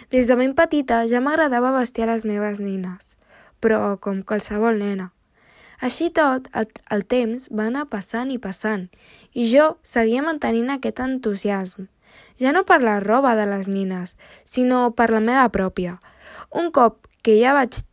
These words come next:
tindre clar què era el que m'agradava realment, vaig decidir estudiar moda a la universitat, i quan vaig acabar, vaig endreçar les meves idees. Però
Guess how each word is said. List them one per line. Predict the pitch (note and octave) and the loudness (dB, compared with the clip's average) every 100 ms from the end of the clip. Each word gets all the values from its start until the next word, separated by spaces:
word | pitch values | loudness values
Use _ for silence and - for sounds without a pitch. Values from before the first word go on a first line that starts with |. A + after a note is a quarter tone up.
| _ | _
tindre | - B3 A#3+ G#3 | -2 2 2 0
clar | G3 G#3+ G3+ - - - | 0 0 0 -2 -16 -6
què | - C4 | 4 6
era | |
el | A#3+ - | 6 4
que | G#3 | 0
m'agradava | G3+ G3 G3 G3 G#3+ | 0 -2 -2 0 0
realment, | A#3+ B3 A#3+ B3 C4+ B3+ B3+ - - - | 0 2 2 2 2 2 -2 -8 -20 -4
vaig | A#3+ B3 | 0 2
decidir | D#4+ - C#4 A#3+ | 0 0 0 2
estudiar | C4+ - B3 A#3 | 0 0 0 2
moda | B3 A3 A3+ B3+ | 2 2 2 2
a | |
la | D4 | 2
universitat, | B3+ G3+ G3 - F#3 F#3+ F#3+ - - _ - | 2 0 -2 -4 -6 -4 -6 -10 -20 _ -20
i | - A#3 | -6 -2
quan | A3+ G3+ | 0 2
vaig | - A3 | 2 0
acabar, | B3 C4 C4 C#4+ C#4+ - - | 0 2 4 4 4 -6 -20
vaig | - G#3+ C4 C#4 - - | -4 4 4 4 0 0
endreçar | A#3 G#3+ G#3 A#3 B3 | 0 0 0 0 0
les | A3+ | 0
meves | G#3 G#3+ A3 | 0 0 -2
idees. | G3 F#3+ F#3+ - - - _ _ _ _ - - _ | -4 -4 -6 -10 -20 -20 _ _ _ _ -20 -20 _
Però | A#3 A3 A3 G#3+ | 4 6 6 6